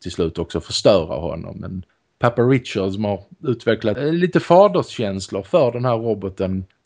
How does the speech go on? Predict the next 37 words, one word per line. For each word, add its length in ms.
tvärvägrar 680
ju 160
och 340
bestämmer 460
sig 120
istället 400
att 140
försöka 320
hjälpa 560
Andrew 580
att 140
utvecklas. 920
Och 100
det 80
gör 220
han 140
genom 240
undervisning 1160
och 140
att 260
Andrew 400
får 80
läsa 380
böcker, 800
och 180
han 160
får 160
också 220
lära 400
sig, 460
eh, 280
pappa 200
Richards 580
arbete. 680
Han 140
är 100
urmakare. 880